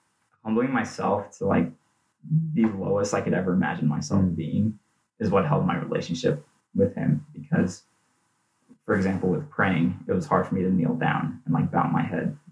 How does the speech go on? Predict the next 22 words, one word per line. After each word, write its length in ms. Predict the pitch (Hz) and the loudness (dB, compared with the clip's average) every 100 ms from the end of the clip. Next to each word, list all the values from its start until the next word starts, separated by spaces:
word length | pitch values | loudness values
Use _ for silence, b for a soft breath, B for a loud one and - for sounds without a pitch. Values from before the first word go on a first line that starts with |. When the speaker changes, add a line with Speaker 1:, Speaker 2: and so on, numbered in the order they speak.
| - | -2
Speaker 1:
Like, 300 | 87 - - | 0 0 2
mentally, 380 | 107 - 101 92 | 2 2 0 0
it's 100 | 92 | -2
just 140 | 92 | -2
hard 180 | 151 151 | -2 0
for 60 | - | -4
me 80 | |
to 120 | - 87 | -4 -2
do 160 | 87 | 0
that. 280 | - - - - | 0 -2 -6 -4
Like, 120 | - 95 | -2 0
Speaker 2:
Mm-hmm. 140 | 92 | 2
Speaker 1:
I 60 | 90 | 2
don't 120 | 98 | 0
know 120 | 95 | 2
why. 340 | 95 - - - | 2 0 -2 -2
I 100 | 98 | 0
just 160 | 95 | 0
don't 140 | 104 98 | 0 -2
like 140 | - | -2
doing 300 | 120 113 98 | 0 0 -2
it. 120 | 85 | -8